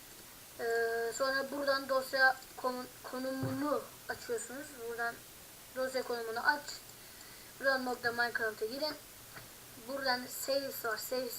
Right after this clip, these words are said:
butonu var, tamam mı? Ben hatta buraya iki tane şey attım.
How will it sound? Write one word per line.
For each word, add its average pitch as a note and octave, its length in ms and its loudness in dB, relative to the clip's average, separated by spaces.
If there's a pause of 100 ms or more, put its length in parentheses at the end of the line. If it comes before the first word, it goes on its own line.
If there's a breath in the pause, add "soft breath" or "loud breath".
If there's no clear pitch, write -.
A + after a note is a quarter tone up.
(120)
butonu A#3+ 340 -4
var, G#3+ 180 0
tamam B3+ 220 4
mı? A3 140 -8 (240)
Ben B3 80 0
hatta B3 400 4
buraya B3 160 0
iki B3 120 -8
tane A#3 320 0
şey B3+ 100 2
attım. A3+ 280 -4